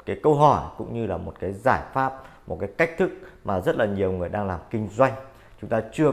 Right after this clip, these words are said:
có được cái câu trả lời, chưa được cái cách thức làm thế nào để chúng ta có được cái năng lượng, luôn luôn giữ được một cái nguồn năng lượng cao để giúp cho chúng ta thành công. Bởi vì chúng ta hiểu một điều rằng là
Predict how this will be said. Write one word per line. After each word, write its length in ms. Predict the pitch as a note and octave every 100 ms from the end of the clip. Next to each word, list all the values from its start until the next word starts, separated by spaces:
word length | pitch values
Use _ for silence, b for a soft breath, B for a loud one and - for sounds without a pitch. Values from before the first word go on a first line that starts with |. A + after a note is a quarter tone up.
| -
có 140 | G#2
được 80 | A2 G2+
cái 100 | -
câu 160 | C#3 C3+
trả 120 | F2+ D#2+
lời, 220 | F2+ F2 -
chưa 80 |
được 100 | G2+ -
cái 100 | F#2+ -
cách 120 | F3 -
thức 100 | G#3 -
làm 220 | G#2 G2+
thế 60 | A#2
nào 140 | A#2+ G2 B B B
để 140 | B2+ A2+
chúng 120 | A2+
ta 100 | A#2+ -
có 160 | G2+ C3+
được 160 | C#3 -
cái 100 | G2+
năng 260 | C3 C#3+
lượng, 240 | C3+ - A#2
luôn 120 | E3+
luôn 180 | E3 C#3+
giữ 180 | F#3 G3
được 180 | F#2+
một 100 | F#2 -
cái 100 | G2+
nguồn 380 | A2 F#2+ E2+ F#2
năng 220 | G2+ G#2
lượng 140 | G2+ - -
cao 200 | D3+ C#3+ - B B B
để 140 | - F2+
giúp 200 | D3+ G3
cho 60 | A#2
chúng 100 | A2+
ta 100 | G#2+
thành 180 | G2 F#2
công. 180 | A2 G#2 F#2+ - -
Bởi 120 | B2
vì 60 | A2
chúng 100 | D#3
ta 60 |
hiểu 160 | D3+ A#2
một 120 | F#2+
điều 160 | G#2 F#2
rằng 180 | F#2
là 100 | E2+